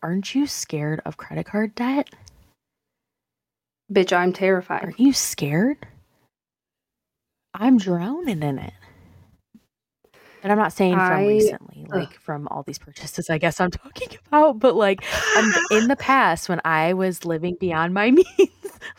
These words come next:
Speaker 1: like, I was drowning it and I'm paying it off, right? But I've been paying it off for years and years and years, but, like, eh, eh, yeah, it,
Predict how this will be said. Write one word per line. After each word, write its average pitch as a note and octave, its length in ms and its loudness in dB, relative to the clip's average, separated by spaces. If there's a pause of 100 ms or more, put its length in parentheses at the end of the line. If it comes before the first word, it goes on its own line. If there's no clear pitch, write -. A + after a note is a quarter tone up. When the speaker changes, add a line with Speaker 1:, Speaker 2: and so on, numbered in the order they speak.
Speaker 1:
like, B3 300 4
I F#3 180 -2
was F3+ 320 -2
drowning G#3+ 280 -2
it C#3+ 60 -4
and D3 160 -4
I'm D#3 100 -6
paying F#3+ 440 -4
it D#3 140 -4
off, D3+ 400 0
right? D3 320 0
But D3 240 0
I've E3 100 0
been E3+ 80 -2
paying F3 220 -2
it E3+ 40 2
off D#3+ 220 2
for C3 80 -12
years D3+ 300 -6
and D3+ 100 -12
years D3+ 220 -10
and D3 80 -14
years, D3 340 -6
but, - 180 -6
like, D3+ 260 -2 (1000)
eh, - 160 -8 (320)
eh, - 300 -6 (200)
yeah, D3+ 440 0 (140)
it, - 300 -2